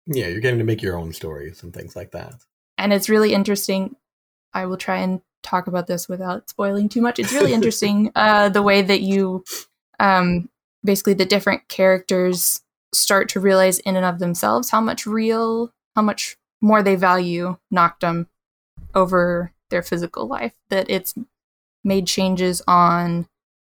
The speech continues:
Speaker 2: how they express themselves, that they feel more comfortable sometimes being in, uh, being in Noctum, or that bad things that happen to them in Noctum are much
Speaker 1: Hmm.
Speaker 2: more, much more impactful maybe than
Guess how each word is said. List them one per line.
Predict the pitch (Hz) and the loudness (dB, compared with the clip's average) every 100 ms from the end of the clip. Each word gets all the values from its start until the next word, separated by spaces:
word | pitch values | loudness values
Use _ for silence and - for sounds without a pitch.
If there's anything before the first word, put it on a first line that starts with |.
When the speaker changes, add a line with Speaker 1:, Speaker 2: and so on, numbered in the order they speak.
| _ - | _ -2
Speaker 2:
how | 185 | 2
they | 180 170 | 2 0
express | - - 269 - | -2 -2 -2 0
themselves, | 247 233 226 214 220 220 - | 0 2 2 2 0 -2 -4
that | 190 180 185 | -2 -2 -2
they | 180 180 | -2 0
feel | 202 180 | 2 2
more | 180 175 | 2 0
comfortable | - 180 - 185 190 | -2 -4 -4 -4 -4
sometimes | - 190 190 185 185 185 - - | -4 -6 -6 -6 -6 -8 -10 -12
being | 190 185 190 | -10 -8 -8
in, | 190 190 185 185 - _ _ _ _ _ - | -6 -6 -4 -8 -12 _ _ _ _ _ -12
uh, | 208 107 208 208 _ _ - _ _ _ _ _ _ _ _ _ _ _ 196 | -6 -6 -6 -8 _ _ -20 _ _ _ _ _ _ _ _ _ _ _ -8
being | 208 190 | -4 -2
in | 185 | 0
Noctum, | 175 165 - 190 - | 0 0 -2 -4 0
or | 240 202 180 | 4 6 6
that | 180 185 - | 4 0 0
bad | 180 196 196 | 2 2 2
things | 190 175 | -2 0
that | 175 | -2
happen | - 165 175 170 | -2 -2 -2 -6
to | 175 | -6
them | 190 | -6
in | 202 | -6
Noctum | 190 - - - 214 214 _ _ _ _ _ - - | -4 -6 -6 -6 -6 -8 _ _ _ _ _ -8 -2
are | 185 | 2
much | 185 175 | 2 0
Speaker 1:
Hmm. | - | 0
Speaker 2:
more, | 180 170 170 - _ _ _ _ _ _ _ | 2 2 0 -6 _ _ _ _ _ _ _
much | 202 185 | -4 0
more | 185 170 | 0 0
impactful | - 180 - 180 | 2 -2 0 0
maybe | 170 165 175 175 | 0 -2 -4 -4
than | 185 190 196 196 | -4 -4 -4 -6